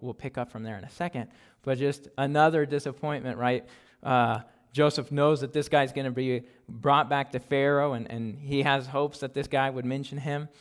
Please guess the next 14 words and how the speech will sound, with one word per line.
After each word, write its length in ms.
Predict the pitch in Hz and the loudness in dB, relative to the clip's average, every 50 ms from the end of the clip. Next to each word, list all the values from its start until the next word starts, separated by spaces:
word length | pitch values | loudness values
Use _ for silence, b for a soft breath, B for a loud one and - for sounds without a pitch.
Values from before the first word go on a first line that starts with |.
| B B B B | B B B B
And 200 | - - 131 123 | -10 -10 -8 -8
two 200 | - - 151 147 | -8 -8 -6 -6
years 300 | 139 135 143 143 135 131 | -4 -2 -2 -4 -4 -4
goes 280 | - 127 127 127 127 123 | -6 -6 -4 -4 -6 -8
by 300 | 127 127 117 117 117 117 | -8 -6 -4 -4 -2 -2
and, 260 | 120 110 113 110 - - | -2 -4 -4 -6 -8 -8
and 260 | 120 120 113 110 113 120 | -8 -8 -6 -6 -4 -4
nothing. 540 | 113 113 123 - - - 101 95 107 - _ - b b b b b b - | -4 -4 -4 -6 -10 -12 -12 -12 -12 -14 _ -20 b b b b b b -4
Um, 500 | 131 131 127 123 120 120 113 110 113 - - | -2 0 0 0 0 -2 -4 -6 -10 -10 -8
and 160 | 135 135 135 | -6 -6 -4
once 240 | 139 139 139 139 - | -2 -2 -4 -4 -6
again, 420 | 135 131 135 135 139 135 131 127 | -8 -6 -4 -2 0 0 0 -2
just 200 | 117 120 - - | -4 -8 -10 -10
another 760 | 123 123 123 123 135 139 139 139 135 135 131 131 123 120 107 | -8 -6 -6 -6 -6 -4 -4 -4 -4 -2 0 0 0 -2 -4